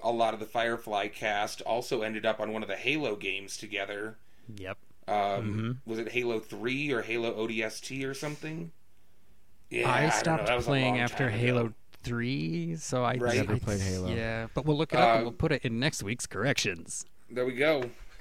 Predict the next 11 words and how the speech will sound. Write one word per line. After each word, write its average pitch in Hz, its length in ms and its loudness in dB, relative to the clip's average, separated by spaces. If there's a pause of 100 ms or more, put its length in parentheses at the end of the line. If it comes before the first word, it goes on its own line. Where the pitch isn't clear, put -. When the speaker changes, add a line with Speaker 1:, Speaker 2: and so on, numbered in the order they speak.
(120)
Speaker 3:
Goramit 214 540 6
mistakes. - 720 0 (220)
Speaker 2:
<laughs> - 0 -
Speaker 1:
<laughs> 156 920 -2 (1300)
Speaker 2:
So 143 480 6 (200)
basically, 147 680 4 (280)
we 143 80 2
get 143 200 2
through 165 160 4
this 139 160 2
whole, 135 280 2